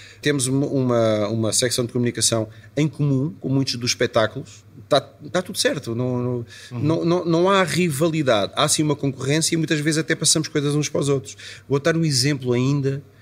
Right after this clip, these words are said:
Speaker 1: esta, esta então é flagrante. Com, com a Rockline Tribe, na altura, quando nós estávamos aqui,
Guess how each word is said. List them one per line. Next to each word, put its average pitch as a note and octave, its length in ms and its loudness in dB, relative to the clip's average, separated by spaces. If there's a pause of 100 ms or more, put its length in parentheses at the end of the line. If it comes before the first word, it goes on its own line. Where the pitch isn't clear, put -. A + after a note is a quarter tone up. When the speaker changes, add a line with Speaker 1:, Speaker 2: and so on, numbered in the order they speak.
(460)
Speaker 1:
esta, A#2+ 240 -2
esta B2+ 180 2
então B2 160 0
é B2+ 40 0
flagrante. G#2 680 -2 (260)
Com, C#3 520 2
com C3+ 100 2
a - 20 4
Rockline B2+ 460 0
Tribe, G2+ 320 -2 (100)
na A#2 120 0
altura, A#2 320 0
quando B2 160 0
nós A#2+ 140 0
estávamos A2 340 0
aqui, F2 340 -6